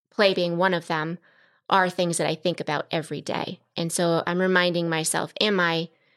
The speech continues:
touching on each of those seven pillars? Am I getting any play? You know, it could even be playing with the pets. It could be playing a board game at the end of the night. And so I do have to, I have to have that reminder there,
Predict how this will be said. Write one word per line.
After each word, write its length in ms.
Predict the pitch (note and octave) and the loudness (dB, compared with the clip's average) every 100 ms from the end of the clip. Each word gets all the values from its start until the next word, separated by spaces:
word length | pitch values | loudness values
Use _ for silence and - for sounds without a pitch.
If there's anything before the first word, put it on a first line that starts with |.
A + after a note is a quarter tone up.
| - | -6
touching 360 | - A#3+ F3+ D#3 | -2 0 -2 -2
on 240 | E3+ D#3+ _ _ | -4 -8 _ _
each 180 | - F#3 | -6 -4
of 120 | E3 | -4
those 180 | - F#3 | -2 -2
seven 260 | - D#3 D#3+ | -2 -2 -4
pillars? 460 | - D#3 - - - | -4 -4 -2 -6 -2
Am 200 | F#3+ G#3 | 0 0
I 140 | F3+ E3 | 0 -2
getting 340 | F3 D#3+ D#3 | -4 -4 -4
any 220 | E3+ D#3 | -4 -4
play? 500 | D3 - F#3 - E3 _ _ _ _ | -6 -6 -6 -6 -10 _ _ _ _
You 100 | - | -2
know, 120 | F#3+ F3+ | 2 2
it 120 | D#3+ | 2
could 140 | A3 | 0
even 200 | G#3 F3+ | 0 0
be 100 | E3+ | -2
playing 380 | E3 - F3+ E3 | -4 -2 0 0
with 140 | D#3+ | -2
the 60 | - | -4
pets. 480 | - A3 - - - | 0 0 0 -4 -8
It 120 | E3+ | -10
could 200 | - E3+ | -10 -8
be 360 | F3 E3 D#3+ E3 _ _ _ - | -4 -2 -2 -6 _ _ _ -2
playing 280 | G3+ F3+ | 2 2
a 60 | F3 | 0
board 280 | E3+ F3 F3 | 2 0 2
game 300 | E3+ D#3 D3 | -2 -2 -4
at 120 | E3 | -6
the 80 | - | -4
end 80 | E3 | -4
of 60 | |
the 80 | D#3+ | -2
night. 320 | E3 F3+ D#3+ - _ _ _ - | 0 0 0 -4 _ _ _ -4
And 120 | G3+ | 2
so 140 | - | 2
I 160 | - G3 | 4 0
do 260 | - G#3 G#3 | 0 0 0
have 300 | F#3 F#3+ - | 0 -4 -2
to, 260 | F#3+ E3 D#3+ _ _ _ _ _ | -2 -2 -6 _ _ _ _ _
I 60 | F#3+ | -4
have 240 | G3 F#3+ | -2 -4
to 80 | - | -4
have 180 | G3 F3 | -4 -2
that 140 | E3+ | -4
reminder 420 | E3 D#3+ D#3 D3 | -4 -2 -4 -4
there, 320 | - - - | -6 -6 -8